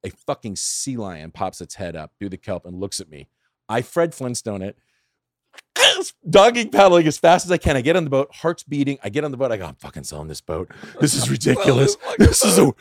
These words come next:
Speaker 1: fuck this boat." <laughs> I drove it back to the marina, put it for sale. <laughs>
Speaker 2: Are you serious?
Speaker 1: I never used it again. Like, "This is the worst idea. What the fuck am I doing out here? This is terrible." Drove back. Had to go all the way down the marina, anchor the
Speaker 2: Six A M.
Speaker 1: goddamn thing.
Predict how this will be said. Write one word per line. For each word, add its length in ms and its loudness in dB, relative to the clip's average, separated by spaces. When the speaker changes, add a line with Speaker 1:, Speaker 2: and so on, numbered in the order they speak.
Speaker 1:
fuck 200 4
this 200 -8
boat." 140 6
<laughs> 60 -12
I 100 2
drove 240 4
it 80 -2
back 160 8
to 100 -20
the 180 0
marina, 320 2
put 100 2
it 100 -2
for 120 4
sale. 180 -4
<laughs> 680 -18
Speaker 2:
Are 80 -2
you 180 4
serious? 340 0
Speaker 1:
I 480 4
never 220 4
used 280 -2
it 80 -2
again. 160 -2
Like, 200 2
"This 160 2
is 80 0
the 160 6
worst 400 8
idea. 200 8
What 120 4
the 80 6
fuck 240 0
am 80 -4
I 80 0
doing 320 4
out 160 4
here? 260 6
This 200 -2
is 100 -6
terrible." 600 4
Drove 340 8
back. 340 8
Had 80 4
to 60 2
go 140 -4
all 140 6
the 40 6
way 80 8
down 140 2
the 60 0
marina, 380 -4
anchor 260 -2
the 80 -2
Speaker 2:
Six 60 0
A 60 4
M. 100 6
Speaker 1:
goddamn 220 2
thing. 200 0